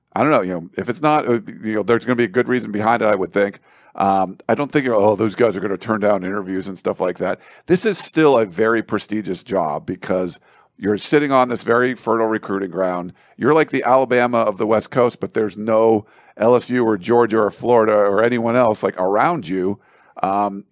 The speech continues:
when U S C is good, they can dominate. And there's a path to the playoff that's easier, similar to what we saw with Clemson in the A C C. You know, like, if,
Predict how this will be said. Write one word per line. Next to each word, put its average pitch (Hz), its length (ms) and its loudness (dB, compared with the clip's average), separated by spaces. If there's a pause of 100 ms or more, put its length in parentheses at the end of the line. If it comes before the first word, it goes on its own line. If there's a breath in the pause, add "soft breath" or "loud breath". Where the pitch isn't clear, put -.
when 117 220 -2
U 202 180 2
S 208 120 -2
C 175 160 -2
is 113 160 -2
good, 104 520 0
they 120 120 2
can 113 360 -4
dominate. 101 580 -2 (220)
And 101 380 -4 (320 soft breath)
there's 113 160 0
a 104 60 4
path 135 340 -2
to 143 80 -4
the 123 80 0
playoff 104 500 2
that's - 240 -4
easier, 107 300 -4
similar 131 340 0
to 127 60 4
what 123 260 2 (260 soft breath)
we 107 120 -6
saw 131 180 2
with 139 160 0
Clemson 131 420 0
in 95 120 -8
the 101 100 -6
A 113 120 0
C 117 180 -6
C. 127 260 -4
You 65 140 -10
know, 92 160 -2
like, 95 180 -2
if, 98 160 -8